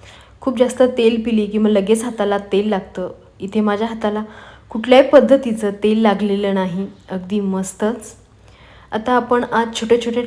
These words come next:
टिप्स बघितल्या, बारीक सारीक टिप्स बघितल्या. कशी वाटली तुम्हाला माझी आजची ही रेसिपी? आवडली तर जरूर एक लाईक करा, शेअर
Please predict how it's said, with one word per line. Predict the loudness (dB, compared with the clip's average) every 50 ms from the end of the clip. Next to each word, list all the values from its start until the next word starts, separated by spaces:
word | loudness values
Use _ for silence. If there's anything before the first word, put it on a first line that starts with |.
| -4 -6 -6
टिप्स | -4 -4 -4 2 2
बघितल्या, | 4 4 4 2 0 0 -2 -2 -2
बारीक | -2 0 0 0 0 0 -4
सारीक | -4 -4 -2 -2 -2 -4 -4 -4
टिप्स | -2 -2 -2 -2 -2
बघितल्या. | -2 -2 -2 -6 -6 -6 -6 -6 -6 -8 -14 -20 -20 -20 -20 -20 -20 -20 -18 _ 0
कशी | 2 2 4 6 6
वाटली | 6 6 6 2 -2 -2
तुम्हाला | -2 0 0 2 2
माझी | 2 2 2 2 2 0
आजची | 0 0 -2 -4 -4 -2
ही | 0 0 2 0
रेसिपी? | 0 -2 -4 -6 -8 -8 -6 -8 -8 -8 -8 -10 -14 -16 -18 -18 -18 -18 -20 -20 -20 -20 -18 -14 -2 0
आवडली | 2 6 8 8 8 6 6 4 0 0 0 0 -2
तर | 0
जरूर | 2 4 6 6 6 4 2 2
एक | 2 0 0 0 0
लाईक | 0 2 2 0 -2 -2
करा, | -2 0 0 0 0 -2
शेअर | -4 -4 0 2 2 2